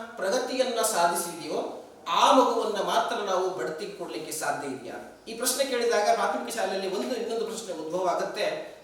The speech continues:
ನಮಗೆ ಕಂಪಲ್ಸರಿ ಪಾಸ್ ಮಾಡುವಂತಹ ಪ್ರಕ್ರಿಯೆ ಇದೆ ಎನ್ನುವುದು. ಶಿಕ್ಷಕರು, ಮುಖ್ಯ ಗುರುಗಳು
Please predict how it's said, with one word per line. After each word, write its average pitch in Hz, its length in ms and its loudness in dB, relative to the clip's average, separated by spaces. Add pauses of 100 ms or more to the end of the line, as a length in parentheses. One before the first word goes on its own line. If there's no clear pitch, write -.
ನಮಗೆ 185 400 2 (640)
ಕಂಪಲ್ಸರಿ 233 720 2
ಪಾಸ್ 202 400 2
ಮಾಡುವಂತಹ 175 680 -2
ಪ್ರಕ್ರಿಯೆ 185 420 -2
ಇದೆ 156 280 -4
ಎನ್ನುವುದು. 127 580 -6 (1160)
ಶಿಕ್ಷಕರು, 240 640 2
ಮುಖ್ಯ 202 260 -6
ಗುರುಗಳು - 720 -4